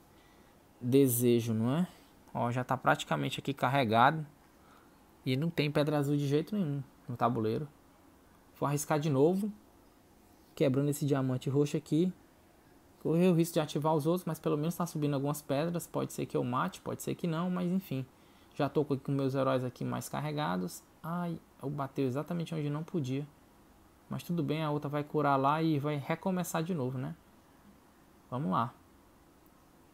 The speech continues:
Ó, tô com debuff de ataque aqui, de defesa, então, ó, já vou tirar aqui, ó. Esse era o objetivo de trazer a Sônia, agora eu fiz certinho.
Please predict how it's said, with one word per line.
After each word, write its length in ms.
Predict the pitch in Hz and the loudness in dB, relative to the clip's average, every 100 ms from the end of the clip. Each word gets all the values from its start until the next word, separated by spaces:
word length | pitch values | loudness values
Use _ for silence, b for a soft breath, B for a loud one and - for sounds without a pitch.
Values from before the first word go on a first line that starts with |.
| - - - - - - - - - - - - - _ - - - - - - - - - - - - - - - | -20 -20 -20 -20 -20 -20 -20 -20 -20 -20 -20 -20 -20 _ -20 -20 -20 -20 -20 -20 -20 -20 -20 -20 -20 -20 -20 -20 -14
Ó, 140 | 107 | -14
tô 160 | - 135 | -8 -8
com 160 | - | -2
debuff 380 | 123 120 127 127 | 0 2 2 -2
de 80 | - | -4
ataque 360 | 127 - 131 123 | -4 -2 -2 -2
aqui, 200 | - 190 | -6 -6
de 260 | 151 127 | -4 -2
defesa, 480 | 127 135 - 165 170 | 0 -2 0 0 0
então, 220 | 127 156 | 0 -2
ó, 100 | 143 | -2
já 100 | 131 | -2
vou 160 | 123 156 | -4 -4
tirar 280 | - 160 139 | -4 -2 -2
aqui, 260 | 131 165 | -2 -4
ó. 120 | - | -2
Esse 220 | - 135 - | -2 -2 -2
era 140 | 147 | 0
o 20 | |
objetivo 560 | 135 131 131 - 156 185 | 0 0 -2 -2 -2 -2
de 80 | 156 | -4
trazer 300 | 139 123 123 | -2 -2 -4
a 60 | |
Sônia, 440 | 123 - 135 190 220 | -6 -6 -4 -4 -4
agora 200 | - - | -6 -8
eu 40 | |
fiz 160 | - 143 | -6 -6
certinho. 560 | 127 - - 175 233 | -8 -8 -4 -2 -4